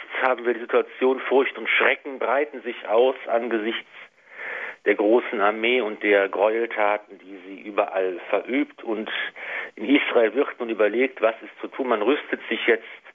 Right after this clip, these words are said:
zur Verteidigung. Die, ähm, das Land wird befestigt.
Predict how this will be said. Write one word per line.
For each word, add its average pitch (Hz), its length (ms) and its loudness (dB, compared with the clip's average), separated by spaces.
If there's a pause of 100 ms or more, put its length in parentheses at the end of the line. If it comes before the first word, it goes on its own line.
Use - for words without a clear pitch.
(520)
zur 107 160 4
Verteidigung. 139 960 2 (600)
Die, 104 320 0
ähm, 95 540 2
das 98 220 2
Land 110 260 2
wird - 180 -6
befestigt. - 720 -6